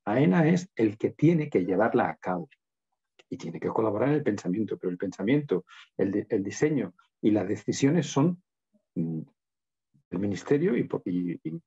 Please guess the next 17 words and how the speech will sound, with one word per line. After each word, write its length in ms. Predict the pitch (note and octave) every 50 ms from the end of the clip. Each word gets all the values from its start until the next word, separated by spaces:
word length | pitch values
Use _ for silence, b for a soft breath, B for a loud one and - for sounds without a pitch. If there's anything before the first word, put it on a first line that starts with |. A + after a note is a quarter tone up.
| -
y 80 | - - -
dijésemos 540 | - - - G2+ F2+ G#2 A2 B2 B2 G#2
de, 180 | A2 G#2 F#2+ F2+
de, 340 | F2 F2+ E2+ E2 E2 F2 - _ _ _ _ _ _ _ _ _ _ _ _ _ - - _ - _
por, 300 | - - G2 F#2+ F2+ -
por 160 | - A#2+ G2+
derivada 600 | - A2+ G#2+ G#2 G2 - B2 B2 B2 - G#3 - _ _ _ _ _ _
de 140 | - G#2+ G#2+
los 120 | G#2 G2 F2
representantes 720 | G#2 - - - - F#2+ F2+ - G#2+ G#2+ G#2+ C#3 C3 C#3+
y 60 | A#2+
las 160 | G#2 G2+ F#2+
representantes 580 | F#2 - F#2+ F#2 F#2+ F#2 - - - - A#2+ B2
de 80 | D#3
la 80 | D3+ B2
ciudadanía 400 | - G#2 F#2 F#2+ F#2 F2+ - F#2
española, 480 | - - _ - - - F#2 F2+ -